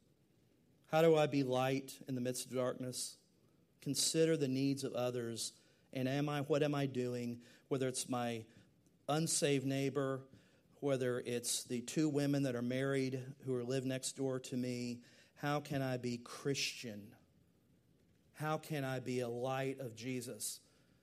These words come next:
By going around and pounding a Bible, sticking anonymous tracts in their mailbox? No. Just means I'm friendly and nice and pray one day God gives me opportunity to talk, and,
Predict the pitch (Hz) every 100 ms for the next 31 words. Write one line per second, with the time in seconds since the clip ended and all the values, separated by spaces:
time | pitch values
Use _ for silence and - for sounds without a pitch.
0 | _ _ 123 120 131 139 143 135 139 139
1 | 139 120 120 139 139 143 135 131 135 139
2 | 143 135 - - - _ _ _ _ _
3 | _ _ - - 156 156 143 135 135 135
4 | 139 143 143 - - 139 139 - - 135
5 | 135 131 139 139 143 131 - - - -
6 | - - - - - _ _ - _ _
7 | _ - - 151 113 117 - _ _ _
8 | _ _ _ _ _ - 143 147 135 127
9 | 120 - 147 139 139 135 127 127 120 110
10 | - 120 131 127 123 131 131 127 127 127
11 | 120 131 135 127 127 - 131 127 117 135
12 | 131 151 139 120